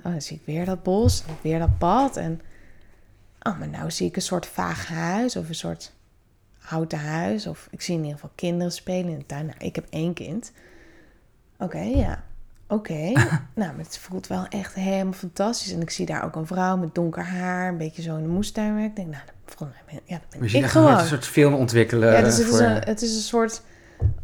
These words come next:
Speaker 1: ehm,
Speaker 2: Ja.
Speaker 1: het laten ontvouwen van je ziel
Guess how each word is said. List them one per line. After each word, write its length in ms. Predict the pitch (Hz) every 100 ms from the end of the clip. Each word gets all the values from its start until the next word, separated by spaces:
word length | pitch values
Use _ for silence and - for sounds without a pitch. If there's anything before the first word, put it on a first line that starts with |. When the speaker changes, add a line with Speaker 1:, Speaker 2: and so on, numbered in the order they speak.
| - - -
Speaker 1:
ehm, 480 | 202 196 196 190
Speaker 2:
Ja. 220 | - - -
Speaker 1:
het 140 | 202
laten 320 | 220 240 233
ontvouwen 1120 | 220 208 - - 233 240 269 269 208 214 294 320
van 280 | - 190
je 100 | 180
ziel 800 | 185 - 208 226 240 277 330 339